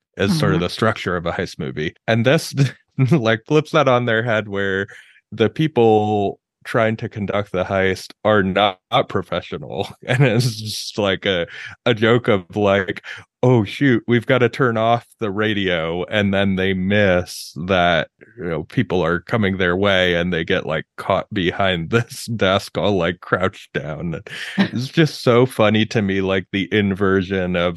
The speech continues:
Speaker 1: the heist sequence, but it's shot, you know, you've got these huge shots across the, the building and it's shot in the same style as some of those really iconic heist <laughs> sequences, but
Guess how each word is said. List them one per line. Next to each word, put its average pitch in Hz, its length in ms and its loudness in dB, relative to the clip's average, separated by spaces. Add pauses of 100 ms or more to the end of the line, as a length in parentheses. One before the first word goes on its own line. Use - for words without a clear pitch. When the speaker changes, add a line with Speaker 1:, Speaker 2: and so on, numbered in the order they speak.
Speaker 1:
the 90 180 2
heist - 440 -4
sequence, 92 680 -4
but 113 160 2
it's 104 180 -2
shot, 113 720 0
you 107 180 2
know, 92 160 -2
you've 90 260 -6
got 90 240 -4
these 95 340 -6
huge 110 440 0
shots - 600 -2
across 95 920 -2
the, 90 380 2 (120)
the 104 160 0
building 95 760 2
and 90 360 -2
it's 107 220 0
shot 110 380 2
in 98 140 2
the 90 80 0
same 104 360 0
style 92 640 2
as 87 180 -2
some 95 200 -2
of 90 80 -2
those 92 240 -2
really 87 240 0
iconic 87 560 -2
heist - 400 -4
<laughs> - 180 -14
sequences, 117 1080 0
but 98 320 0